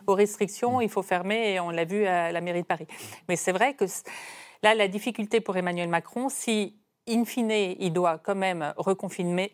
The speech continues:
Speaker 1: re-, reconfiner, il risque d'avoir toute une série de gens qui vont remonter au créneau en disant, « Bah, pourquoi on a pris, euh,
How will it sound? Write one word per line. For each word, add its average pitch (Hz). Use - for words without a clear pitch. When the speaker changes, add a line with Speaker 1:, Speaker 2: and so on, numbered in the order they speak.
Speaker 1:
re-, 190
reconfiner, 190
il 170
risque 196
d'avoir 175
toute 214
une 208
série 185
de 165
gens 180
qui 202
vont 160
remonter 180
au 160
créneau 175
en 196
disant, « 160
Bah, 135
pourquoi 170
on 165
a 139
pris, 170
euh, 139